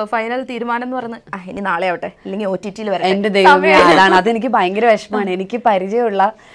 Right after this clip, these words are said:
Speaker 2: ഈ സിനിമയുമായിട്ട് ബന്ധമുള്ള ആൾക്കാർ തന്നെ എന്നോട് പ-, എനിക്ക് പറയുന്നതായിട്ട് എനിക്ക് സങ്കടം തോന്നി.
Speaker 1: ഉം.
Speaker 2: "ഈശ്വര, അത് എന്ത് പറ്റി അങ്ങനെയെന്ന്?"
Speaker 1: ഉം.
Speaker 2: അതായത് തിയേറ്ററിൽ ഇരുന്ന് സിനിമ കാണുന്നത്
Speaker 1: ഉം.
Speaker 2: അതൊരു പ്രത്യേക അനുഭവമാണ്.
Speaker 1: ഉം.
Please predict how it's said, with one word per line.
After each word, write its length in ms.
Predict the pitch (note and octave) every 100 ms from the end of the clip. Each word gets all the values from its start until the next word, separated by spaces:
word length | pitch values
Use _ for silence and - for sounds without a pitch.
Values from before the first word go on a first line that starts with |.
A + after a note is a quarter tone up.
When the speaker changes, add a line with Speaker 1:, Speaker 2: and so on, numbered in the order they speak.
| - _
Speaker 2:
ഈ 80 | A3
സിനിമയുമായിട്ട് 640 | A3 G#3 G#3 G#3+ A3+ A3
ബന്ധമുള്ള 580 | A#3+ G3+ F#3+ G3+ A#3 G#3+
ആൾക്കാർ 380 | G#3+ F#3+ G3 F#3
തന്നെ 400 | G3+ F3+ F3 G3+ -
എന്നോട് 320 | F#3 F#3+ G#3
പ-, 160 | G#3
എനിക്ക് 220 | - G3+ G#3
പറയുന്നതായിട്ട് 420 | G3+ F#3 G3+ A3
എനിക്ക് 160 | G#3+ G#3
സങ്കടം 460 | G#3+ F#3+ G3 G#3 A3+
തോന്നി. 300 | G3+ D#3+ D3+
Speaker 1:
ഉം. 220 | G3+ G3
Speaker 2:
"ഈശ്വര, 380 | A#2+ F3 F#3 G3+
അത് 120 | G3+
എന്ത് 240 | G3+ G3
പറ്റി 200 | G#3+ G#3+
അങ്ങനെയെന്ന്?" 400 | G#3+ F3+ F3 E3+
Speaker 1:
ഉം. 40 | G#3+
Speaker 2:
അതായത് 320 | F3+ F#3+ G#3 -
തിയേറ്ററിൽ 480 | G#3 G3+ G#3+ A3+ C4
ഇരുന്ന് 200 | A3+ A3+
സിനിമ 340 | A3 G#3 G3
കാണുന്നത് 540 | G3+ G3 F#3 F3+ E3 F#3
Speaker 1:
ഉം. 180 | G3 F#3+ - _
Speaker 2:
അതൊരു 360 | F#3+ G3+ A#3+ B3 -
പ്രത്യേക 480 | F#3 - A3 A3 A#3+ A3 - -
അനുഭവമാണ്. 760 | F3+ G3+ F#3+ A#3 A3+ E3 D3+
Speaker 1:
ഉം. 160 | G3+